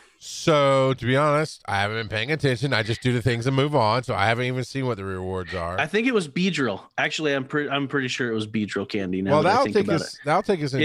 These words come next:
Speaker 1: into
Speaker 2: is.
Speaker 1: somebody else's
Speaker 2: It is,
Speaker 1: experience.
Speaker 2: it is Beedrill candy. There it is.
Speaker 1: So,
Speaker 2: Found it.
Speaker 1: well,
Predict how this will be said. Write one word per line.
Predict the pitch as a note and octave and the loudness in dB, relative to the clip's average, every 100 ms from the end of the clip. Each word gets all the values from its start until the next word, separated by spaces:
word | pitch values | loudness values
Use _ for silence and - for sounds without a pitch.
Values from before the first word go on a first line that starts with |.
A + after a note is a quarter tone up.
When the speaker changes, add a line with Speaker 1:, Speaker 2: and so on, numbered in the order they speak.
| D#3 | 2
Speaker 1:
into | C3 | 2
Speaker 2:
is. | A2+ G#2+ | 2 0
Speaker 1:
somebody | - A2+ | -2 0
else's | B2 - D#3 | 2 2 2
Speaker 2:
It | E3 | 2
is, | E3+ | 2
Speaker 1:
experience. | G2+ F#2 A2+ | 0 -2 -2
Speaker 2:
it | E3+ | 0
is | F#3 A3 F3 | 2 2 0
Beedrill | F3 E3 C#3+ C#3 B2 | -2 0 0 -2 -2
candy. | C3 B2 G2+ F#2 - - - - _ _ _ _ _ _ _ _ _ | -2 -2 -6 -8 -10 -16 -16 -20 _ _ _ _ _ _ _ _ _
There | - C3+ C3+ | -4 0 0
it | B2+ | 0
is. | A#2+ A#2 A2+ - - _ _ _ | 0 0 -2 -8 -14 _ _ _
Speaker 1:
So, | - C3+ | 0 4
Speaker 2:
Found | A#2+ A#2 A2+ | 4 4 0
it. | G2+ G#2 - - - | -2 -4 -8 -14 -4
Speaker 1:
well, | C3+ E3+ G3+ | 2 4 4